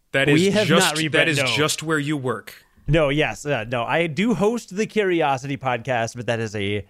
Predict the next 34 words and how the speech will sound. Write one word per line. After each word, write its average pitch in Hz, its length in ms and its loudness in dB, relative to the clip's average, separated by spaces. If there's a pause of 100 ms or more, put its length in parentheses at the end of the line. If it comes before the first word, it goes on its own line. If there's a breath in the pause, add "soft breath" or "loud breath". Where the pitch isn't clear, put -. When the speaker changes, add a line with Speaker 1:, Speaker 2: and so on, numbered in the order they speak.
Speaker 2:
separate 196 640 -2 (100)
entity 131 680 -2 (340 soft breath)
that 135 180 0
is 131 320 -2 (320)
in 165 380 0
no 202 180 4
way 247 220 4
affiliated 180 580 -2
with 156 240 0
the 139 120 -2
Gonna 143 200 0
Geek 135 240 -6
Network 131 480 -2
or 180 320 2
with, 151 240 0 (220)
with 127 260 -4
Game 120 180 0
Life 113 220 -2
Balance, 107 580 -4
uh, 151 140 0
Speaker 1:
Mostly 170 520 2
Speaker 2:
U 185 120 -4
S. 170 60 -6
Speaker 1:
to 175 260 -8
protect 139 500 -8
Curiosity, 120 920 -6 (120)
not, 123 400 -2
Speaker 2:
Right. - 540 -2 (220)
Speaker 1:
not 127 500 -4
to 117 100 -10
protect, 101 480 -14 (360)
to 117 120 -12
protect - 440 -16
us. - 380 -18